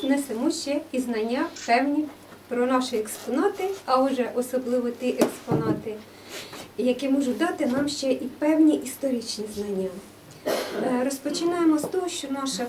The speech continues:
кухонне начиння за шістнадцять років існування музею Южного, воно якось само собою, ця колекція, склалася. То той принесе щось,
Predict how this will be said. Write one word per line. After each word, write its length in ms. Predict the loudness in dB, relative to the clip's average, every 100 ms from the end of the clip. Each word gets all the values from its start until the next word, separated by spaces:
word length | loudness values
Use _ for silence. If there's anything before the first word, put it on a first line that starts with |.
| -4
кухонне 440 | -6 -4 -2 -2
начиння 720 | -2 -4 -2 6 8 8 4 -2 -6 -14 -18 -18 -8
за 140 | -4
шістнадцять 680 | -4 -6 -4 -4 -4 -6 -2
років 340 | -2 -2 -6 -10 -14 -20 -20 -10
існування 600 | -8 -6 -4 -2 0 -2 -4 -6
музею 500 | -4 0 2 0 2
Южного, 540 | 2 2 -2 -4 -6 -10 -16 -20 -18 -20 -18 -10
воно 340 | -2 4 6 6 6
якось 380 | 0 0 -4
само 240 | 6 8 10
собою, 540 | 6 0 0 0 -2 -4
ця 100 | -6
колекція, 640 | -4 -2 -2 -2 -6 -6
склалася. 760 | -4 -4 -2 -4 -4 -8 -12 -14 -16 -20 -20 -20 -20 -18 -18 -18 -8 2
То 140 | 2
той 260 | 4 4 4
принесе 580 | 2 4 4 4 0
щось, 300 | 0 -2 -4